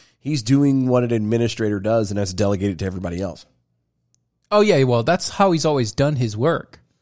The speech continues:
Speaker 1: Well, he,
Speaker 2: He's never actually
Speaker 1: he
Speaker 2: done
Speaker 1: hasn't done
Speaker 2: anything.
Speaker 1: anything. <laughs>
Speaker 2: All he's ever done is tell somebody else how to do and what to do.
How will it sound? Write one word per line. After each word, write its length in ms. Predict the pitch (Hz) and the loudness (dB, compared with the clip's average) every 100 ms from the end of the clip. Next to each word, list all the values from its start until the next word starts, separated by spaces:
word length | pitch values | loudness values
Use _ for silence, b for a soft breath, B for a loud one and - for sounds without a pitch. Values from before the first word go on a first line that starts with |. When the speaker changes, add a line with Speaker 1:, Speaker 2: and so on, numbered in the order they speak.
| _ _ _ _ _ _ - | _ _ _ _ _ _ -12
Speaker 1:
Well, 120 | 90 | -4
he, 120 | 151 | 2
Speaker 2:
He's 220 | 254 202 | 4 4
never 280 | 190 226 233 | 4 4 4
actually 340 | 196 190 190 143 | 2 2 0 2
Speaker 1:
he 140 | 180 | 4
Speaker 2:
done 180 | 147 165 | 4 4
Speaker 1:
hasn't 340 | 156 123 120 | 4 0 0
done 440 | - 139 120 113 131 | 2 4 2 2 4
Speaker 2:
anything. 840 | 165 160 131 120 117 104 135 117 - | 4 4 2 0 -2 0 -2 -4 -8
Speaker 1:
anything. 360 | 120 - 143 110 | -10 -6 -6 -2
<laughs> 20 | |
Speaker 2:
All 200 | 180 233 | 0 2
he's 180 | 220 190 | 2 4
ever 420 | 185 156 131 117 _ _ _ _ _ _ _ _ 117 | 4 2 0 -4 _ _ _ _ _ _ _ _ -6
done 720 | 107 120 110 104 135 170 196 - _ | 0 0 2 0 0 -2 -6 -10 _
is 380 | 175 180 170 - | 0 2 0 -4
tell 260 | - 165 | 0 0
somebody 400 | 175 - 170 143 | 0 0 0 0
else 240 | 120 113 - | -2 -4 -6
how 280 | - 123 117 | -4 -2 -2
to 100 | 117 | -2
do 300 | 107 107 113 | -4 -4 -2
and 120 | 110 | -4
what 180 | 95 - | -6 -8
to 80 | |
do. 220 | 123 190 | -4 -4